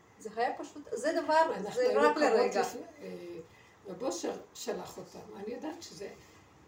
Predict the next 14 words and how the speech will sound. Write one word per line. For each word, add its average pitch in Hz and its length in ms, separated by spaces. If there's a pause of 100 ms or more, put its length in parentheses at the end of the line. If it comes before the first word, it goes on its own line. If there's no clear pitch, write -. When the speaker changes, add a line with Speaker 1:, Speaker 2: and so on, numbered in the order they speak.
(140)
Speaker 2:
אני 214 240
ועוד, 202 320
אה, 180 220
מישהי, 196 580 (400)
שהיא, 180 720 (800)
אה, - 60 (500)
היום 185 280
אני 185 160
מחותנת, 196 720
היא, 196 180
הבן 202 340
שלה, 196 380 (1200)
הנכדה 190 580
שלה 196 680